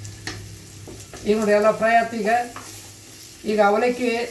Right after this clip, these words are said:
ಒಗ್ಗರಣೆ ರೆಡಿ ಆಯ್ತು ರೀ. ರು-, ರುಚಿಗೆ ತಕ್ಕಷ್ಟು ಉಪ್ಪು ಹಾಕ್ತೀನಿ ರೀ. ಇವ್ರು ಚೆನ್ನಾಗಿ ಕಾಯಿಸ್ಕೊತೀನಿ. ಎಲ್ಲ ಉಪ್ಪಾಗ ಮಿಶ್ರಣ ಆಗೈತಿ. ಈಗ,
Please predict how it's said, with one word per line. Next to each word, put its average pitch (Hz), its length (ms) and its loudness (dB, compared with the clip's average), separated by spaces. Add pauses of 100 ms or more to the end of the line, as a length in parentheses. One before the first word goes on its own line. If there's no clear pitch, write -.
(1500)
ಒಗ್ಗರಣೆ 233 280 0 (120)
ರೆಡಿ 233 180 6
ಆಯ್ತು 202 240 0
ರೀ. 170 80 -4 (480)
ರು-, 240 100 -14 (200)
ರುಚಿಗೆ 247 340 -10
ತಕ್ಕಷ್ಟು 254 400 -2
ಉಪ್ಪು - 160 0
ಹಾಕ್ತೀನಿ 240 280 -2 (120)
ರೀ. 127 40 -8 (4000)
ಇವ್ರು 233 160 -2 (100)
ಚೆನ್ನಾಗಿ 233 380 4
ಕಾಯಿಸ್ಕೊತೀನಿ. 226 560 0 (1000)
ಎಲ್ಲ 214 120 4 (140)
ಉಪ್ಪಾಗ 233 240 2 (100)
ಮಿಶ್ರಣ 226 320 -4
ಆಗೈತಿ. 208 300 -4
ಈಗ, 190 100 -4